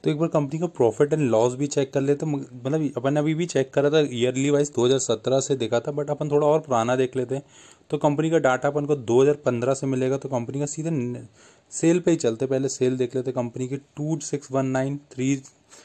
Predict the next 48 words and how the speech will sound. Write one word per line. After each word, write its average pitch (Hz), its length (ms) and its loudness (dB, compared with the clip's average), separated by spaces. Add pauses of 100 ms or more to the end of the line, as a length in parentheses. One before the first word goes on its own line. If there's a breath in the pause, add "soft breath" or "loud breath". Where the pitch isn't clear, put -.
(260 loud breath)
थ्री 147 140 0
थाउजेंड, 147 440 4
थ्री 143 160 0
थाउजेंड 139 340 0
टू 139 180 -2
हंड्रेड, 139 340 0
थ्री 135 140 -4
थाउजेंड 135 340 0
सेवन 127 320 0
हंड्रेड, 135 280 -2
फ़ाइव 123 240 0 (140)
थाउजेंड। 135 280 2
मतलब - 640 -10
कंपनी 135 340 -2
के 151 80 -2
सेल 135 240 4
देख 143 180 0
रहे 147 80 2
हैं 143 60 -6
फ़ाइव 127 280 2
थाउजेंड 135 260 2
का, 143 100 2
फ़ाइव 127 360 0
थाउजेंड 135 320 -2 (440 soft breath)
सिक्स - 340 -2
हंड्रेड, 147 320 2
फ़ाइव 131 280 2
थाउजेंड 131 240 0
फ़ोर 143 260 4
हंड्रेड, 143 300 0
फ़ाइव 123 280 2
थाउजेंड 131 240 0
नाइन 117 220 0
हंड्रेड। 117 180 -6
कंपनी 135 340 -2
की 143 60 -6
मतलब 135 240 -4
सेल्स 127 280 0
आप 131 100 2
देख 127 160 -2
रहे 135 100 -2
हैं 143 80 -2
डेफिनेट 123 360 -4
बढ़ती 107 280 0
ही 131 140 -2
जा 127 160 4
रही 127 120 0
लगातार। 120 540 -2